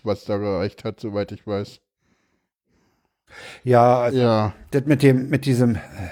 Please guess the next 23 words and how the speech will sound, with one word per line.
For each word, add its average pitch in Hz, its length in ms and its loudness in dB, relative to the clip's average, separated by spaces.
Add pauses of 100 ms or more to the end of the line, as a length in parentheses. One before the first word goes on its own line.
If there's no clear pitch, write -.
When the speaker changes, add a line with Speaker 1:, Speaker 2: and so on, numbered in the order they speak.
(920)
Speaker 2:
die 143 80 -4
Speaker 1:
Ja. 180 200 8
Speaker 2:
taz 147 80 4
hat 123 140 4
ja 117 120 6
was 110 100 2
dazu 117 320 0
geschrieben, 117 460 0
zu 117 120 0
dem 104 300 0
Verbot 110 520 0
da. 107 240 4 (1900)
Speaker 1:
Ja, 214 260 6
kommen 214 280 0
wir 180 180 4
zum, 180 400 2
äh, 156 300 4
zu - 140 -12
dem 156 200 2
ersten 175 440 -4
W 156 120 0
T 156 160 -6
F. - 340 -6